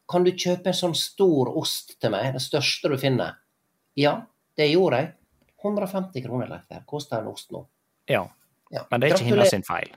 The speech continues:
Speaker 1: Nei, det er ikke Britt Bente sin feil, men jeg setter veldig pris på at hun kan, kan, eh, k-, kan, kan bidra litten grann det her.
Speaker 2: Ja. Apropos, eh, handle, hva tid du s-, var det nå du ville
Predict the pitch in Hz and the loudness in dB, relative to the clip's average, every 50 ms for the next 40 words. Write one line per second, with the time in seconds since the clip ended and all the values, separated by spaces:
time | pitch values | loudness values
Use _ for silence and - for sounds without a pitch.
0 | - _ _ _ _ - 104 117 143 160 160 170 170 175 180 180 170 143 135 127 | -20 _ _ _ _ -2 2 4 4 6 6 6 6 4 4 2 0 0 0 -2
1 | 127 - 120 117 - 127 - - 110 - 92 92 95 98 113 120 135 135 - 143 | 0 -2 -2 -2 -2 -4 -6 -6 -4 -2 -2 -2 0 2 2 2 2 2 2 0
2 | 135 135 131 135 139 151 151 135 139 147 139 131 - 120 107 - 117 110 101 - | 0 2 4 4 4 4 4 2 2 2 2 2 2 2 2 2 0 -2 -2 0
3 | 104 104 101 101 92 - _ - - - - - - _ - - 120 113 113 113 | 0 0 0 0 -4 -10 _ -20 -20 -20 -20 -20 -20 _ -4 0 0 0 2 2
4 | 107 98 92 78 62 76 87 82 - - - - - - - - 123 120 117 - | 0 0 0 0 -2 -4 -6 -8 -10 -12 -16 -18 -18 -10 -4 -4 -4 -4 -4 -4
5 | 127 120 117 123 127 127 120 127 113 104 110 110 - 127 117 98 92 98 101 98 | -4 -2 0 0 0 2 2 2 0 0 -2 -4 -4 -2 0 2 2 0 0 -2
6 | 92 - - - - - - 135 113 98 - - _ - - - - - - 131 | -4 -4 -6 -12 -12 -8 -4 -4 -4 -4 -6 -10 _ -20 -20 -20 -6 -2 -2 0
7 | - - 151 143 - - 185 175 143 123 113 113 117 120 127 139 143 139 131 104 | 0 0 0 -2 0 0 0 2 4 4 4 4 4 2 2 2 2 2 2 2
8 | 98 98 - - - 170 - - - 175 151 123 120 117 - - - 120 - - | 2 0 0 -2 -2 -2 -2 -2 -4 -4 -2 -4 -4 -6 -8 -10 -14 -16 -12 -2
9 | - 123 120 123 127 147 160 151 123 107 107 104 104 101 98 | 0 0 2 2 2 0 0 0 0 0 0 0 0 0 0